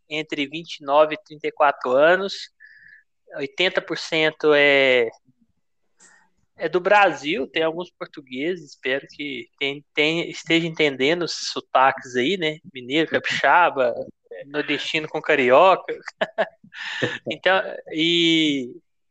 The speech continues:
tem noventa e sete por cento é homens, né? Ou mais lá, acho que é pouquinha a, a ala feminina aí. Eu nem tinha, nem sabia que tinha essas, como saber isso. Hoje que eu entrei lá no site pra ver se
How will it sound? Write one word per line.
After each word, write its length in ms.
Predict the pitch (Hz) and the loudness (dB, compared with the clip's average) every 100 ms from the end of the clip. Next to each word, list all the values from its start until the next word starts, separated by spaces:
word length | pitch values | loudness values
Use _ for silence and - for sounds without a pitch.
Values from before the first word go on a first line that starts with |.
| _ _ _ _ _ _ _ _ _ _ - | _ _ _ _ _ _ _ _ _ _ -6
tem 160 | 160 | -4
noventa 500 | 165 156 139 190 202 | 0 0 2 0 0
e 60 | 202 | -2
sete 300 | - 180 170 | 2 0 0
por 100 | - | -8
cento 300 | - 160 165 | -2 0 2
é 100 | 190 | 4
homens, 440 | 156 139 123 117 - | 6 4 2 -10 -16
né? 120 | 127 _ _ _ | -20 _ _ _
Ou 220 | - 127 123 | -18 -16 -4
mais 420 | 123 139 123 - | 2 2 0 -2
lá, 240 | 113 110 _ - | -4 -4 _ -20
acho 120 | - | -20
que 120 | 120 | -20
é 40 | - | -16
pouquinha 560 | 127 - 151 156 143 120 - 151 - | -16 -16 -12 -6 -6 -8 -14 _ -20
a, 520 | - - - - - | -18 -18 -16 -12 -8
a 200 | 135 131 | -4 0
ala 160 | 127 131 | 0 -2
feminina 580 | - 131 127 123 123 120 | -8 -12 -10 -10 -8 -10
aí. 140 | 113 _ _ - - - - | -10 _ _ -20 -20 -20 -6
Eu 280 | 135 131 127 | -4 -2 -2
nem 160 | 151 | -4
tinha, 220 | 165 180 | -2 -2
nem 120 | 165 185 | 0 0
sabia 360 | 180 151 175 | -2 -2 -4
que 60 | 156 | -6
tinha 200 | - 147 | -10 -12
essas, 380 | - 131 - - | -8 -10 -10 -8
como 160 | - 135 | -6 0
saber 280 | - 170 131 | 2 2 0
isso. 220 | 139 151 | 0 -2
Hoje 120 | 147 | -2
que 80 | - | -2
eu 40 | |
entrei 220 | 160 160 156 | 0 2 2
lá 100 | 151 | 2
no 60 | |
site 380 | - 147 135 - | 0 0 0 0
pra 200 | - 127 | 0 0
ver 100 | |
se 100 | 131 | 0